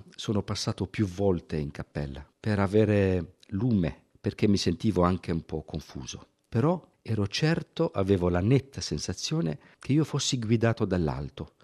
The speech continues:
e mi rendevo conto che stava succedendo qualcosa di straordinario, anche per la mia vita.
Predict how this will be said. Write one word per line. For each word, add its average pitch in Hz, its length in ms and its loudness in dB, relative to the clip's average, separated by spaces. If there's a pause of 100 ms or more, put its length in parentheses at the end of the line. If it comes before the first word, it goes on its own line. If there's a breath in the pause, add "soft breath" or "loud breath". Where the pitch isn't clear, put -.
e - 500 4
mi 120 120 2
rendevo 123 420 4
conto 151 460 -4
che - 120 -4
stava 98 300 0
succedendo 92 600 0
qualcosa 90 560 -4
di 82 160 -4
straordinario, 73 920 -4
anche 147 320 -4
per 104 220 0
la 98 140 0
mia 101 260 4
vita. - 340 -12